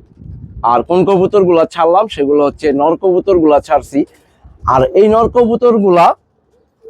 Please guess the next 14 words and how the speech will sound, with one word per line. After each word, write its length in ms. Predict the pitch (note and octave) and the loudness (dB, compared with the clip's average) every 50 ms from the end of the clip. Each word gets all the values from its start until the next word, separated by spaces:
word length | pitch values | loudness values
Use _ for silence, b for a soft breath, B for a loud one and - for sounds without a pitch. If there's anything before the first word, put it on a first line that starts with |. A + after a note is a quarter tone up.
| - - _ - - | -20 -20 _ -6 -4
মধ্যে 440 | C#3+ D#3+ E3+ C#3 B2 G3 G3+ A#3 - - | -2 0 0 2 2 2 2 0 0 -2
যদি 220 | C#3 D3+ D#3 D#3+ E3+ | -2 -2 0 0 0
আমি 180 | D#3+ D#3 D#3+ | 0 2 0
আপনাদের 360 | D#3+ D#3 D3+ E3+ E3 D#3 D#3+ D#3+ | 0 -2 -2 -2 -2 -2 -2 -4
একটু 180 | D3 - E3 | -4 -6 -10
দেখাই, 520 | B2+ A2+ E3+ F3 E3 - - C#3+ D3 E3+ - | -6 -2 -2 -2 -2 -2 -2 0 0 0 0
একটার 340 | - D3+ - - - D#3+ D#3 C#3+ | -2 -4 -4 -2 0 0 0 0
বুকে 400 | D#3+ E3 D3+ D#3+ C#3 F3+ F3+ C3 | -2 -2 -4 -4 -2 -2 -2 0
কিন্তু 360 | D3+ D#3 C3 - F#3+ A#3 C#4 _ _ _ _ _ _ - - _ _ _ - - _ _ _ _ _ _ _ - | 0 -2 0 0 0 -2 -2 _ _ _ _ _ _ -20 -20 _ _ _ -20 -20 _ _ _ _ _ _ _ -2
লাল 280 | C3 D#3 F3 G3 G#3 G#3+ | 0 2 4 4 4 4
রং 280 | G#3 A3 G#3+ A3 A3 G#3+ | 4 2 2 2 2 2
মারা, 280 | G3+ E3 C#3 G#2+ - - - | 2 2 2 0 -2 -4 -4
আবার 300 | C3 D3+ E3+ F#3 F#3 F#3 | -2 0 2 2 2 2
নিচে 300 | G3 G3+ F#3 - - | 2 0 -2 0 0